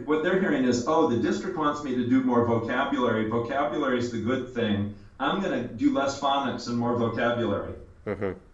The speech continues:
Speaker 1: Now, that isn't what I was saying. I was saying, "You gotta teach vocabulary. That's one of those important things to do. Let's put some time into that." And the teachers are hearing, "Ah, this is the important thing. Let's,"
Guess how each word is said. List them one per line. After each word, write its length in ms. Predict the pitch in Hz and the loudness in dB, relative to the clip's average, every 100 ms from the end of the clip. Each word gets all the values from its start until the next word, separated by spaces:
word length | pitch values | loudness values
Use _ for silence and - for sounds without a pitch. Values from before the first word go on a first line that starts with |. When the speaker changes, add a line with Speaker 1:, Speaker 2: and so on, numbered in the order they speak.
| - 113 | -14 -4
Speaker 1:
Now, 80 | 117 | 0
that 200 | 147 233 | 2 2
isn't 140 | 220 | 2
what 100 | - | 2
I 220 | - 208 | 2 2
was 160 | 202 - | 0 0
saying. 340 | 110 101 95 | 0 -2 -2
I 100 | 117 180 | 0 2
was 180 | 190 | 0
saying, 220 | 147 135 131 | 0 0 0
"You 80 | 123 | 0
gotta 200 | 131 - | 0 2
teach 200 | 131 - | 0 0
vocabulary. 680 | 240 - - 156 147 - | 0 0 0 0 2 0
That's 200 | - - | 0 -2
one 140 | - - | -2 -2
of 100 | 123 | 0
those 160 | 123 120 | -2 -2
important 400 | - 131 131 127 | -4 -4 -4 -2
things 320 | 127 123 - | 0 0 0
to 100 | 113 | 2
do. 240 | 147 127 | 4 6
Let's 180 | 123 - | 4 2
put 200 | 135 - | 0 -2
some 180 | 120 107 | -2 -2
time 300 | 113 123 120 | 0 0 0
into 220 | 113 110 | 0 0
that." 460 | 113 - 113 113 - - - - - - - | 0 0 0 -2 -6 -16 -20 -20 -20 -20 -14
And 100 | - | -4
the 80 | 131 | 0
teachers 400 | 226 214 - - | 2 2 4 4
are 100 | 123 123 | 4 4
hearing, 580 | 110 110 104 104 104 - - - | 4 4 4 4 4 -6 -20 -4
"Ah, 260 | 127 123 104 | 2 2 4
this 200 | 170 175 | 2 2
is 160 | 160 139 | 2 0
the 100 | 120 | 0
important 580 | 117 147 151 120 104 | 2 2 2 2 -2
thing. 460 | 113 104 98 101 101 - - | -2 -2 -2 -4 -8 -14 -4
Let's," 260 | 127 123 | 0 0